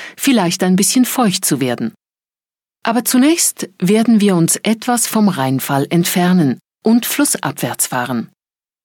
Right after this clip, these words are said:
Wir möchten Ihnen nämlich auch etwas über die Umgebung und die Geschichte des Rheinfalls erzählen. Wenn Sie aus dem Boot schauen, sehen Sie, dass das Wasser hier ganz ruhig fließt.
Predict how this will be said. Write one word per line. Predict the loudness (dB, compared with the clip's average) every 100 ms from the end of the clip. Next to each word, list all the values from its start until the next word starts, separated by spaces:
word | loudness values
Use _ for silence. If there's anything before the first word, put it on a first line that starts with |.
| _ -2
Wir | 2
möchten | 2 2 0
Ihnen | 2 4 4
nämlich | 4 2 0
auch | -2 -2
etwas | -4 -2 0 0
über | -2 0 0
die | 2
Umgebung | 2 2 2 0 -2 -2 -8 -20 _
und | 0 2 0 -2
die | 0
Geschichte | 0 0 -2 -2 -4
des | -2 -2
Rheinfalls | -2 -4 -4 -6 -4 -4 -4
erzählen. | -6 -2 -2 -2 -8 _ _ _ _ _ _ _ _ _ _ _ -20 -20 _ _
Wenn | 2 4
Sie | 2
aus | 2
dem | 2 4
Boot | 2 0
schauen, | 0 2 4 4
sehen | 4 4 4 4
Sie, | 4 2 0 -8 -14
dass | -6 -6
das | -4 -4 -2
Wasser | -2 0 0
hier | 0 0 0 0 -2
ganz | -6 -4 -2 -2 2
ruhig | 2 2 0
fließt. | -2 0 -2 -4